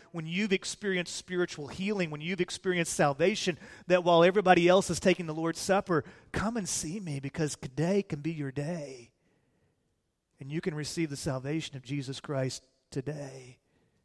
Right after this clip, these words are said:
Now, for those of us who are believers, as you take the Lord's Supper and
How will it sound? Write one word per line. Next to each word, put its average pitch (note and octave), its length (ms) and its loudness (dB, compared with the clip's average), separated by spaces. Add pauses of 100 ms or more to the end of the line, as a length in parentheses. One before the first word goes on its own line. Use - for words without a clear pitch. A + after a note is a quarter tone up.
(840)
Now, D3+ 120 -2
for E3+ 100 -4
those F#3+ 240 4
of F#3+ 80 0
us F#3+ 180 6
who G3 80 0
are E3+ 60 2
believers, D#3+ 540 0
as D#3 260 0
you E3+ 60 -6
take - 420 -2
the D#3+ 80 -2
Lord's D3 300 -6
Supper C3+ 420 -8
and A#2+ 180 -8